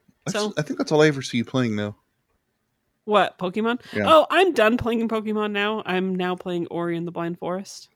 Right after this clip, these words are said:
Speaker 1: Are
Speaker 2: That's a
Speaker 1: you
Speaker 2: pretty
Speaker 1: gonna
Speaker 2: good
Speaker 1: get
Speaker 2: game.
Speaker 1: the D L C for that?
Speaker 2: Uh, it came with the D L C, I thought.
Speaker 1: There's more D L C.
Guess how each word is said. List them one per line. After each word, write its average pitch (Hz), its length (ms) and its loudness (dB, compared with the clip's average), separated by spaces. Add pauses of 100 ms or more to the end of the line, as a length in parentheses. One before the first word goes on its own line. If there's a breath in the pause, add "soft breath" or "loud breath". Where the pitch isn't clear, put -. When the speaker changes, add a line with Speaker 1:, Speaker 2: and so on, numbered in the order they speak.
(180)
Speaker 1:
Are 120 60 4
Speaker 2:
That's 131 100 4
a - 20 4
Speaker 1:
you 175 80 2
Speaker 2:
pretty 160 120 -2
Speaker 1:
gonna 165 140 2
Speaker 2:
good 160 100 -2
Speaker 1:
get 160 80 -10
Speaker 2:
game. - 0 -
Speaker 1:
the 151 100 0
D 139 160 2
L 131 140 6
C 131 180 -4
for 98 160 -6
that? 87 240 0 (1080)
Speaker 2:
Uh, 240 220 4
it 277 200 0
came 285 300 2
with 220 140 0
the 180 80 -2
D 170 180 -4
L 143 100 -10
C, - 220 -12
I 175 140 -14
thought. 113 140 -6
Speaker 1:
There's 113 220 0
more 107 160 0
D 107 160 0
L 80 100 0
C. - 280 -6